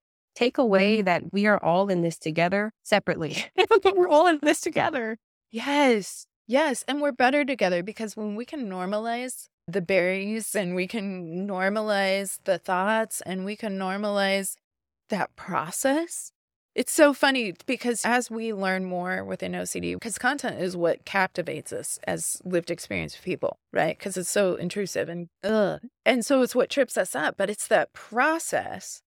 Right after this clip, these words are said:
Speaker 2: It's that process that we learn how to treat, whether we're using E R P or we're using I C B T, we're learning about the process and it's not even about the content,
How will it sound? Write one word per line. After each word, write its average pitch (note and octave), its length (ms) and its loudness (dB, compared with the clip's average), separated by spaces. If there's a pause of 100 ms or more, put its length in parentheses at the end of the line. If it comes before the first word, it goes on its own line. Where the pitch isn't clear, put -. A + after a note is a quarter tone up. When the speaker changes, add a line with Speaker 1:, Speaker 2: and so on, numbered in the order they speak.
Speaker 2:
It's - 200 -8
that G#3 260 0
process C#4 640 0
that G3 180 2
we F#3+ 180 -2
learn F#3+ 300 -6
how F#3 200 -4
to F#3 180 -12
treat, F#3 420 -6
whether F3+ 240 -4
we're F3 140 -4
using F3 400 -8
E F3 120 -6
R E3+ 120 -2
P B3+ 280 2
or G#3+ 120 4
we're F#3+ 100 -4
using E3+ 340 -6
I E3 120 -4
C F3+ 180 -10
B F3+ 140 -8
T, B3 260 -4
we're A#3 300 0
learning A#3+ 440 0
about G3 240 0
the F#3+ 80 -4
process B3 480 0
and A#3+ 120 -4
it's B3 160 -6
not D#4 200 -2
even D#4+ 220 -4
about F#4 240 0
the F#4+ 80 -8
content, B4 460 -8